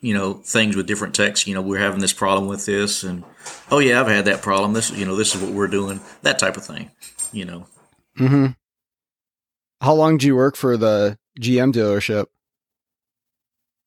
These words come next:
Speaker 1: I worked a total of twenty-two years with G M.
Speaker 2: Oh, wow.
Speaker 1: Um,
Speaker 2: Okay.
Speaker 1: yeah, I worked, uh, at a dealership about fifteen miles out of Waco.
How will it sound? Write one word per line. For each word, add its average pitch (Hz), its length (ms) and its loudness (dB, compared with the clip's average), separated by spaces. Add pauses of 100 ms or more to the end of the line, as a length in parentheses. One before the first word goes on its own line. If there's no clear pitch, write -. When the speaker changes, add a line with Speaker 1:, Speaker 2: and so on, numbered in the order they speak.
(260)
Speaker 1:
I 131 140 -2
worked 127 320 0
a 104 340 2 (960)
total 143 260 2
of 98 60 -2
twenty-two 123 400 0
years 101 600 -2
with 92 160 -12
G 101 220 -4
M. 90 240 -8 (1160)
Speaker 2:
Oh, 113 220 2
wow. 107 220 2
Speaker 1:
Um, 98 140 -8
Speaker 2:
Okay. 101 340 0 (240)
Speaker 1:
yeah, 101 220 -12 (280)
I 101 140 -6
worked, 101 440 -4
uh, 98 440 -2 (580)
at 95 140 -16
a 90 60 -14
dealership 107 600 0
about 107 540 -2
fifteen 131 400 0
miles 104 320 2
out 98 100 2
of 95 80 -2
Waco. 95 560 -4